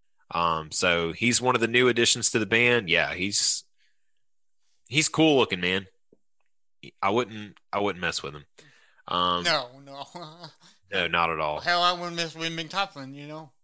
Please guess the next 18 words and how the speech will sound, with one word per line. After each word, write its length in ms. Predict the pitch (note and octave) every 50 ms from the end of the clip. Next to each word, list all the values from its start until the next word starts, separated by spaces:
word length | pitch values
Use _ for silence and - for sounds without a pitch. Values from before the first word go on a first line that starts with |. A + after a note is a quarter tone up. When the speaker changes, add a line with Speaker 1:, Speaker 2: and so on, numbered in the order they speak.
| _ _ _ A2+
Speaker 1:
Yeah, 240 | A2+ G2+ D#2+ C2+ - - - -
uh-uh. 240 | F2+ - C#2 D#2+ - B2 B2 A#2 - _ _ _ _ _ _ _ - - -
Speaker 2:
So. 60 | A2+
Speaker 1:
Um, 280 | A2 G#2+ G#2+ G#2+ G#2 G2
so 120 | - -
then 220 | G2+ A#2+ C#3 D#3+ D#3+
we 120 | D#3 C3+
have, 440 | A#2 C3 B2 A#2+ A#2 A2+ G#2+ F#2+ - -
uh, 220 | A#2 A2 G#2 G2+
Jay 300 | F#2+ F#2+ - B2 B2 B2
Weinberg. 720 | A#2 G#2+ G2+ G2+ G2+ A2+ A#2+ B2 C3+ D3 D#3+ F3+ F3+ - - - _ _
This 140 | - - -
guy's 260 | - G#2 G#2 G2+ F2+ F#2+
really 200 | G2+ G2 F#2+ F2
cool. 340 | - G#2 G2+ G2 G2 G2 -
Uh, 360 | - G#2+ G#2 G2+ F#2+ F#2 F#2 F2 E2+ - -
I 200 | - G#2+ G2+ G2+
love 760 | G2+ F#2 F#2+ G2+ G#2 G#2 G#2 G2+ G2 F#2+ - - - - -